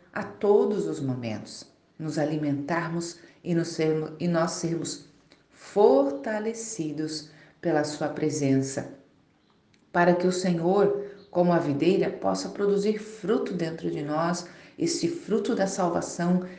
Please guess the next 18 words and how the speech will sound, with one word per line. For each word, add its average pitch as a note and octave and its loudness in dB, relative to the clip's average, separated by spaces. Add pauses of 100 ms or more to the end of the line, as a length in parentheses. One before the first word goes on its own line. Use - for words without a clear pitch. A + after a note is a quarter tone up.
(220)
que F#3 4
é F3 10
o F3 8
fruto - 0
do F3+ 2
Espírito G3+ -2
de G#3 -4
Deus, D#3 0 (280)
que - -8
vai E3 2
regando F3 2 (400)
todo G#3+ 6
o - 2
nosso G#3+ -2
espírito, F#3 -2
a E3+ -2
nossa D#3 -6
alma D#3 -2